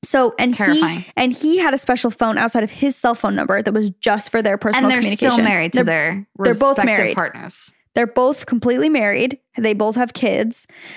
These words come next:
Speaker 1: And they have these secret phones that they only, like, contact each other with. And they spent a lot of time talking about their spiritual beliefs. And those beliefs included that Chad and Lori had a special role to play in the end of the world.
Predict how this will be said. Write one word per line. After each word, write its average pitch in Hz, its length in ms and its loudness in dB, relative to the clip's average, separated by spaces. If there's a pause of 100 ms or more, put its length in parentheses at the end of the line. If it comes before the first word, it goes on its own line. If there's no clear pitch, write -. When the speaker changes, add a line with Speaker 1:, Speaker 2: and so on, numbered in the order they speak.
(340)
Speaker 1:
And 233 220 0
they 240 60 0
have 226 180 -2
these 220 160 -2
secret 226 360 -2
phones 208 380 -2
that 208 120 -2
they - 120 -2
only, 214 320 -2 (380)
like, - 320 -4
contact 220 420 -4
each 196 160 -4
other 208 220 0
with. 277 260 -2 (500)
And 220 400 0
they 233 120 2
spent - 240 -2
a 226 40 0
lot 214 180 0
of 214 60 -6
time 208 260 -2
talking 208 280 -4
about 196 200 -2
their 202 100 -2
spiritual - 480 -4
beliefs. 285 680 -2 (380)
And 233 500 0 (140)
those 233 240 2
beliefs 226 420 0
included 214 520 0
that 196 160 -2
Chad 226 280 0
and 226 140 -2
Lori 196 220 0
had 214 160 0
a 208 60 -2
special 220 540 -2
role 208 280 0
to - 100 -6
play - 460 -2
in 214 80 -2
the - 100 -4
end 190 140 -4
of - 60 -14
the - 100 -6
world. - 380 -10